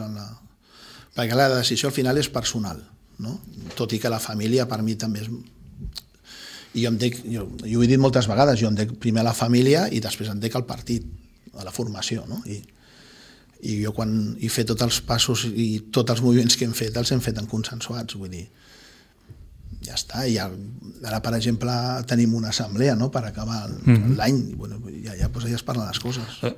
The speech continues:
Speaker 2: em, us ho pregunto així. Si no fóssiu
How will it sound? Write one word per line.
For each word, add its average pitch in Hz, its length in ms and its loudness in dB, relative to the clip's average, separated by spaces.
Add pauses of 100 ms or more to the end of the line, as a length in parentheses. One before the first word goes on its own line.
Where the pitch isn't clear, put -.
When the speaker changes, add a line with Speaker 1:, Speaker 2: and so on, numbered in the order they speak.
Speaker 2:
em, 110 220 2 (320)
us 120 180 4
ho 117 40 6
pregunto 151 360 8
així. 104 220 4 (1500)
Si 156 260 8
no 196 260 8
fóssiu 123 760 6